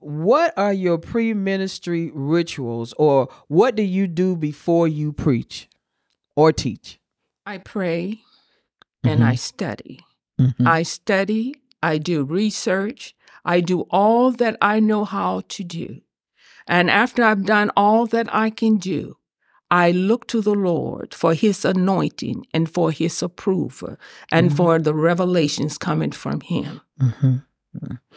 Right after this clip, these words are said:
Speaker 1: Yeah, praise God. Um,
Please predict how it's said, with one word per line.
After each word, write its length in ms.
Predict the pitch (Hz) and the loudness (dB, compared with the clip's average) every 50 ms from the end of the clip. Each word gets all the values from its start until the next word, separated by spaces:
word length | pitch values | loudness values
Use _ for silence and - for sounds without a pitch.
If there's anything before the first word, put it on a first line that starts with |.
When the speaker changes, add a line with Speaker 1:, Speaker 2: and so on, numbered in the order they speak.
| - - - - - _ - | -12 -12 -12 -12 -20 _ -4
Speaker 1:
Yeah, 380 | 139 139 135 127 123 120 117 127 - - | 0 2 2 2 2 0 -2 -4 -6 -4
praise 380 | - 143 131 135 131 127 - | 0 2 4 4 2 2 2
God. 320 | 135 139 135 131 127 127 - - - - - - _ - 208 | 2 2 4 4 2 -2 -6 -12 -20 -20 -20 -20 _ 0 2
Um, 560 | 220 220 220 208 202 190 185 185 185 190 | 4 4 4 4 4 2 0 -2 -4 -6